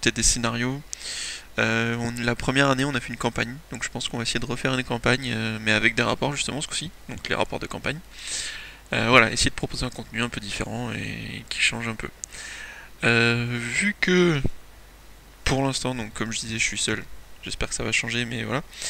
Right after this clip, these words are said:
Euh, le, je débute totalement, je suis pas hyper calé en informatique, je vous avouerai. Donc si jamais vous avez des conseils, des trucs que vous relevez, des petits... Faites tout commentaire est bon à partir du moment où il est constructif, hein.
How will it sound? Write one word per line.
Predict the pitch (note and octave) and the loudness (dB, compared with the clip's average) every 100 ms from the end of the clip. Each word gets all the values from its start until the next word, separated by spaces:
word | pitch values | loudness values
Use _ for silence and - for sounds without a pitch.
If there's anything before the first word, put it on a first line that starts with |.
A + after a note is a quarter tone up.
| - - - | -6 -8 -2
Euh, | - A#2 A2+ | 2 4 4
le, | A2 A2 A2+ A2 A2 A2 | 2 2 2 0 -2 -2
je | - G#2 G#2 G#2 G#2+ - | -2 -2 -4 -4 -6 -6
débute | C3+ F#3 | -4 -4
totalement, | - C#3+ B2 A#2 A#2+ C3 C#3+ D#3 - | -2 0 0 2 2 2 0 -6 -8
je | - | -6
suis | G#2 - - A2+ A2+ - - | -2 -2 -2 -4 -6 -12 -4
pas | - D#3+ - | -2 -2 -2
hyper | - D#3 - | -4 -6 2
calé | C3 C3 | 2 4
en | B2+ | 0
informatique, | A#2 A#2 G#2+ - | -2 -2 -2 -4
je | D#3 | -4
vous | A#2+ | -4
avouerai. | A#2 D3 - - - - - - - | 0 -2 -2 -10 -6 -4 -6 -8 -8
Donc | - B2+ | -4 2
si | - G3 | 4 4
jamais | F#3+ | 0
vous | F#3 D#3+ | -2 0
avez | A#2 | 0
des | A#2 | 0
conseils, | A2+ - C#3+ - B2 A#2+ A#2+ | -2 -4 -4 0 2 2 2
des | A2+ | 0
trucs | - C3 | -2 -2
que | - | -2
vous | A2+ A2+ A2 | -2 -2 2
relevez, | A2+ A2+ G#2+ A2 A2+ | 2 2 4 4 4
des | A2+ A#2 | 0 -2
petits... | - - G#2+ G#2+ G#2+ C#3 B2+ C#3+ - - - - - - - | -2 -2 -2 -6 -6 -6 -6 -8 -12 -16 -14 -12 -12 -14 -2
Faites | - - - | 2 2 0
tout | - F#3 | -2 -2
commentaire | - D3 B2+ D3 C3+ | 2 4 6 6 6
est | |
bon | A2+ B2+ | 6 2
à | |
partir | A#2+ - G#2+ | 0 -2 -2
du | |
moment | G#2+ A#2 | -2 -2
où | |
il | G#2+ | -2
est | |
constructif, | - - - - A2+ - | -2 -2 -2 0 0 0
hein. | G#2 | -4